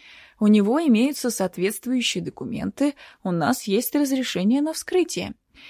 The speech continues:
Если вы не можете выдать тело нам на руки,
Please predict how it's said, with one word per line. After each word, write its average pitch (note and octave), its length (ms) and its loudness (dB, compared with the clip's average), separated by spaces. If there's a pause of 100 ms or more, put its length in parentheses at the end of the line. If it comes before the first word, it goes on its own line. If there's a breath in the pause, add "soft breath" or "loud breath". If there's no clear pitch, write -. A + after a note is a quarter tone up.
(140 loud breath)
Если A3 340 2
вы A3 120 4
не C4 120 8
можете F#3+ 420 2
выдать E3 320 -4
тело E3+ 280 -4
нам E3+ 340 -2
на E3 160 -4
руки, D#4+ 400 -2